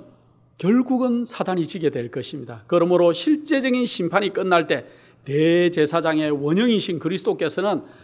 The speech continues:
아사셀의 원형인 사단에게 형벌을 올려놓으실 것이고, 그리고 공정히 평가하자면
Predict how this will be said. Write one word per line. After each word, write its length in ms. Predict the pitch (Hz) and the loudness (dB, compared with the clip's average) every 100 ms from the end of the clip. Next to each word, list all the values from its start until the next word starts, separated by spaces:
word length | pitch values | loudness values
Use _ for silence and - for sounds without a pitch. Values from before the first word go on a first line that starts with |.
| - _ | -20 _
아사셀의 920 | - 170 - 262 269 - 262 254 247 240 | -12 -10 -6 -6 -6 -6 -6 0 2 2
원형인 680 | 202 170 196 214 208 202 196 - _ | 2 2 2 2 0 -2 -6 -18 _
사단에게 600 | - 247 254 262 233 196 | -4 2 4 4 2 2
형벌을 480 | - 269 233 214 190 | 2 2 6 6 4
올려놓으실 760 | 269 262 226 170 151 208 285 277 | 2 6 6 6 4 4 0 -4
것이고, 560 | 277 233 269 269 - - - _ | -4 0 2 2 0 -16 -20 _
그리고 360 | 220 240 220 | 2 6 6
공정히 680 | - 151 269 320 311 285 254 | 6 0 2 2 2 4 2
평가하자면 800 | - 254 226 196 170 185 202 151 | -2 -6 2 4 4 2 0 -2